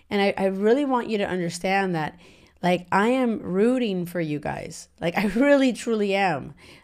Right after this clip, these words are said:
I, I, you know, when, when people, when women are saying, "Oh my, you know, men suck and men are awful," I'm not a-, about that. Um, I truly feel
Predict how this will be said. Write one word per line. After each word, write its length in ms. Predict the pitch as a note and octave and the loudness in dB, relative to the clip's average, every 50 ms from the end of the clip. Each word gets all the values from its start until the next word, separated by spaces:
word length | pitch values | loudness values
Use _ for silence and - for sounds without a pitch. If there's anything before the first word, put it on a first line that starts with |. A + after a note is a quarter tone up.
| _ - | _ 2
I, 240 | G3 G#3 G#3 - - | 4 6 6 4 4
I, 40 | - | 0
you 140 | G#3 A3 G#3 | 0 0 2
know, 100 | G3+ G3+ | 0 0
when, 320 | G3 G3 F#3+ F#3+ F#3+ - | 0 0 0 -2 -2 -2
when 380 | F#3+ G3 F#3+ F#3 F#3 F#3 F#3 G3 | -2 -2 0 0 0 -2 -4 -4
people, 540 | F#3 A3+ A3 G#3 A#3 A#3 A3 G#3+ G#3+ G#3 - | -4 -4 -2 0 2 2 4 4 4 2 2
when 160 | - G#3 G#3 | 0 -2 -2
women 280 | G3+ G#3+ A3 A3 G#3+ G#3 | 0 0 0 0 0 0
are 140 | G#3 G3 G3 | 0 0 -2
saying, 460 | F3+ - G#3 G#3 G3+ G3+ G3+ G3+ G3+ | -2 -2 0 0 0 0 -2 -2 -2
"Oh 60 | G#3 | -2
my, 280 | G#3+ G#3 G#3 - - - - | -2 -2 -2 -2 -4 -6 -6
you 100 | - A3 | -6 -4
know, 140 | G#3 G3 F#3 | -2 -2 -2
men 280 | F#3+ G3+ G3+ G#3 G#3+ | -2 -2 -2 -2 -2
suck 460 | G#3 G#3+ - A3+ A3 G#3+ G#3+ G#3+ G#3+ - | -4 -2 2 4 4 6 4 4 2 0
and 220 | F#3 F3+ F#3 F#3+ | -2 -2 -2 -2
men 180 | G3 G3+ G3+ G#3 | -2 -2 0 0
are 100 | G#3 - | -2 0
awful," 360 | - G3 G#3 G#3+ - G#3+ - | 0 0 0 0 0 0 0
I'm 340 | - G3 G#3 G#3+ G#3+ G#3+ G#3 | 2 2 2 2 0 0 -2
not 300 | G#3 G3+ G#3 G#3+ A3 G#3+ | -2 -2 -2 -2 -2 -2
a-, 160 | G3+ G3+ G3+ - | -2 -4 -4 -6
about 480 | F#3 F3 F3 F3 F#3 F#3 G3+ G3+ - - | -8 -6 -4 0 0 2 0 0 -2 -4
that. 340 | - C#3 B2 - - - - - - - - - - - - - _ - | -4 -2 -2 -4 -6 -12 -20 -20 -20 -20 -20 -20 -20 -20 -20 -18 _ -4
Um, 300 | - G3 F#3+ F3+ F3 E3+ | 0 0 2 2 0 0
I 140 | - F#3 G3 | 2 2 2
truly 720 | F#3 F#3 - - - - A3 A3+ A#3+ B3 B3 A#3 A3 G#3+ G#3 | 0 0 -6 -10 -6 -4 0 2 2 2 2 2 0 -4 -6
feel 600 | - - - G#3 G3+ G3 F#3 E3 D#3+ E3 E3 | -8 -6 -4 0 2 2 2 2 0 -2 -4